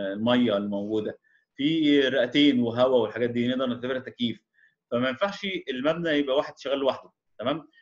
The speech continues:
ودي كانت مش-، اكبر مشكله في الكاد، ان كان كل system شغال لوحده، كان صعب جدًا نربطهم ببعض، وكان كل واحد مش شايف التاني. حتى لما بنعمل لينك وكسريف والحاجات دي، يعني فين وفين لما بنفهم هو عايز ايه، المشروع بيخلص احنا مش فاهمين بعض.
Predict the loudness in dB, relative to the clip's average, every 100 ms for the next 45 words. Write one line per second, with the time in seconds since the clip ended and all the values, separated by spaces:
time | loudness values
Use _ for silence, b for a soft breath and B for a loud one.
0 | b -6 -2 0 0 -2 -8 -6 -4 -2
1 | -2 -4 -2 -6 -6 -2 -2 0 -2 -2
2 | -2 -2 -4 -6 -6 -6 -6 -2 0 0
3 | -2 -8 -8 -8 -6 -6 -4 -2 -2 -4
4 | -6 -6 -2 -2 -6 _ _ _ _ -8
5 | -6 -4 -2 0 0 -2 -8 -10 -6 -4
6 | -4 -4 _ _ _ -4 -4 0 0 0
7 | -2 -2 -2 0 0 0 -2 -6 -4 -2
8 | 0 0 -4 -2 -4 -2 -4 -6 b b
9 | b _ _ _ _ _ _ _ _ -4
10 | 2 2 2 -2 -6 -4 -4 -2 -2 -2
11 | -2 -2 -4 -6 -6 -4 0 0 0 -6
12 | -6 -6 -6 -4 -4 -4 -8 -16 -14 -12
13 | -8 -8